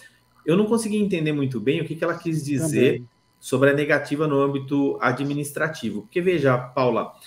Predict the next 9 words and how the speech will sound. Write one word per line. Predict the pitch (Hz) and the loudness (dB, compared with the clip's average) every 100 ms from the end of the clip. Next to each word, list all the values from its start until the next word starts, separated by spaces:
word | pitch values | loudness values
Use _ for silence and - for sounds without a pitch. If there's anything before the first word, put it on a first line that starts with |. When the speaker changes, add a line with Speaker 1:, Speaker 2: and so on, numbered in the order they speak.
| - - | -20 -14
Speaker 1:
se | - 143 | -6 0
teve | 220 247 262 | 4 4 4
a | |
negativa | 226 196 - - 143 113 101 - | 2 0 -2 -2 -2 0 -4 -2
no | 123 135 | 0 2
âmbito | 160 - | 0 0
administrativo | 165 160 156 156 - 156 - - - - - _ _ - | 0 0 -4 -4 0 -2 -2 -10 -12 -16 -18 _ _ -2
e | 117 | 2
eventual | 127 139 151 175 175 - | 4 2 4 4 4 -2